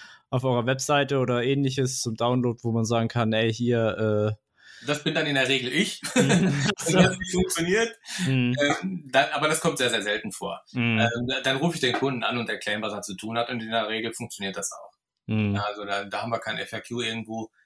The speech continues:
Speaker 2: rumliegen, nein. Weil die meisten Fotografen wissen, was sie zu tun haben und, äh, da muss ich nicht viel erzählen.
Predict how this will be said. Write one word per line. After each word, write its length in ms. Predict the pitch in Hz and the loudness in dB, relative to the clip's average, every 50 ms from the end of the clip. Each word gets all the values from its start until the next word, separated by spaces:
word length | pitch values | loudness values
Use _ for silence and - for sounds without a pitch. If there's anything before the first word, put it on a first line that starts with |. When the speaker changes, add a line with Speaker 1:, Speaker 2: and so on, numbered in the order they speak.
| _ _ _ - | _ _ _ -4
Speaker 2:
rumliegen, 420 | 117 117 117 117 117 113 113 113 | -4 -4 -2 -4 -4 -6 -6 -4
nein. 340 | 107 101 107 110 113 117 110 - - - - - _ - - - _ _ _ 131 127 113 | -2 -2 -2 0 0 -2 -4 -6 -12 -20 -20 -20 _ -16 -16 -16 _ _ _ -8 -6 -4
Weil 500 | 120 127 127 123 120 123 127 127 - 123 | -2 -2 0 0 0 -2 -2 -4 -8 -12
die 80 | 117 123 | -10 -4
meisten 240 | 120 117 139 139 - | -2 0 0 0 0
Fotografen 440 | 147 131 131 123 127 127 127 113 107 | 0 -2 0 0 0 0 0 -2 -2
wissen, 220 | 135 139 - 139 | 0 0 0 0
was 140 | 131 135 - | -2 -2 -2
sie 80 | - 139 | -2 -4
zu 120 | - - 123 | -6 -6 -6
tun 260 | 127 139 131 131 131 | -4 -4 -2 -2 -2
haben 340 | 127 123 123 127 135 135 131 - - - - - - - | -2 -2 -2 -2 -2 -6 -8 -12 -18 -20 -20 -20 -14 -10
und, 340 | 113 110 110 110 107 - - | -8 -6 -6 -6 -6 -4 -4
äh, 480 | 107 107 107 107 104 104 104 104 104 | -2 -2 -2 -2 -2 -2 -2 -4 -4
da 120 | 101 104 104 | -4 -4 -4
muss 160 | 107 - - | -4 -6 -6
ich 80 | 110 | -6
nicht 200 | 107 107 98 - | -6 -6 -6 -6
viel 260 | - - - 107 107 101 | -6 -6 -4 -4 -6 -6
erzählen. 520 | 95 - - - - 98 92 92 - - | -6 -6 -6 -6 -6 -6 -8 -12 -14 -18